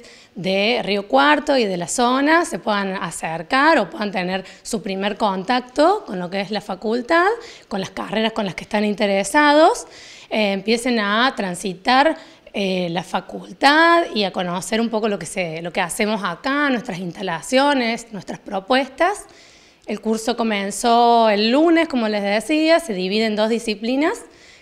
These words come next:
que son las que abarcan todas las carreras de nuestra, atraviesan todas las carreras de nuestra facultad, las cinco, eh, que son matemática y física.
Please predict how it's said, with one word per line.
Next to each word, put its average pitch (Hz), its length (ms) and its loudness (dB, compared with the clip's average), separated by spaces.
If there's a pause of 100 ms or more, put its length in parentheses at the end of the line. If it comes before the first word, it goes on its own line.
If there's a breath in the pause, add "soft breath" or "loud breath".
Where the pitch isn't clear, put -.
que - 100 -12
son 214 180 -4
las 226 100 -4
que 254 500 4 (200 loud breath)
abarcan 208 580 -2
todas 240 220 2
las 220 100 -4
carreras 214 520 0
de 202 40 -4
nuestra, 185 420 -4
atraviesan 202 640 0
todas 233 180 4
las 226 100 -2
carreras 208 560 -2
de 185 160 -6
nuestra 185 520 -10
facultad, 220 580 -2
las 208 160 -4
cinco, 277 540 0 (600 loud breath)
eh, 214 260 -2
que 214 80 -8
son 226 180 -2
matemática 220 520 0
y 214 40 0
física. 220 560 -4